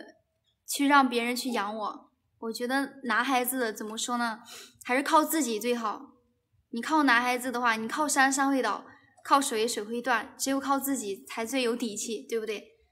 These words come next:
那我性格你们也都知道，呃，我就强势一点吧，对不对？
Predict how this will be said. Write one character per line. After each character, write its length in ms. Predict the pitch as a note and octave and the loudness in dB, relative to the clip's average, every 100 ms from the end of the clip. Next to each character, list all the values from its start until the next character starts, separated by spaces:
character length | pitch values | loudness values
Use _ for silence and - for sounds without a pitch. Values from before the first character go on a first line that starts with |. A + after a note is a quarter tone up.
| _ _ _ | _ _ _
那 160 | E4 G4 | 8 10
我 60 | E4+ | 10
性 240 | - G4 | 6 6
格 120 | D4+ D#4 | 8 8
你 100 | C#4+ | 6
们 180 | C4 | 4
也 120 | C#4 A#3 | 2 2
都 160 | A#3 | -2
知 120 | A#3 | -2
道， 280 | B3 A3+ G3+ - - - - - | 0 0 -2 -12 -20 -20 -16 -6
呃， 120 | A3 | -4
我 160 | G#3+ A3+ | 0 0
就 240 | C4+ F4 | 2 0
强 380 | - - A3 B3 | 0 -2 -2 0
势 140 | D4+ | 2
一 40 | D4 | 2
点 240 | A#3 - | 0 -4
吧， 300 | - - - _ _ _ _ _ _ _ _ - C#4 | -8 -10 -14 _ _ _ _ _ _ _ _ -12 -6
对 100 | C4+ | -4
不 160 | B3 | -2
对？ 380 | A#3 G#3 - | -2 -2 -6